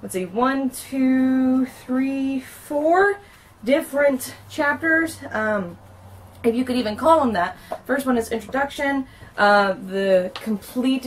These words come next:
bestiary, or bestiary, depending on how you want to pronounce it, um, the appendix of Monsters of Mythology, and appendix two, which is monsters as player characters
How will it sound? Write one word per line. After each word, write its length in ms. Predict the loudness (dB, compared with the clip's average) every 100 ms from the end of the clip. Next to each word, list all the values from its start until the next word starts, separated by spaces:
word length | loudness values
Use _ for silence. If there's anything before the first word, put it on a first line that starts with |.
| -2
bestiary, 720 | -2 0 0 4 4 4 2
or 100 | -2
bestiary, 720 | -2 -4 -4 -2 2 4 2
depending 320 | -4 -8 -8
on 60 | -8
how 160 | -6 -6
you 80 |
want 140 | -6 -6
to 40 |
pronounce 320 | -8 -8 -2
it, 160 | -2 -2 -6 -20 -6
um, 460 | 0 2 2 0 -2
the 220 | -2 -2
appendix 580 | -2 0 -2 0 -2 -2
of 160 | -4
Monsters 460 | 2 0 0 -6 -8
of 100 | -12
Mythology, 580 | -4 0 2 0 -2 -2
and 140 | -2
appendix 420 | -4 -4 -4 -6
two, 300 | -6 -2 0
which 140 | 0 -2
is 180 | -6 -4
monsters 400 | -4 -4 -6 -6
as 220 | -6 -6
player 260 | -4 -2
characters 520 | -2 -6 -6 -12 -20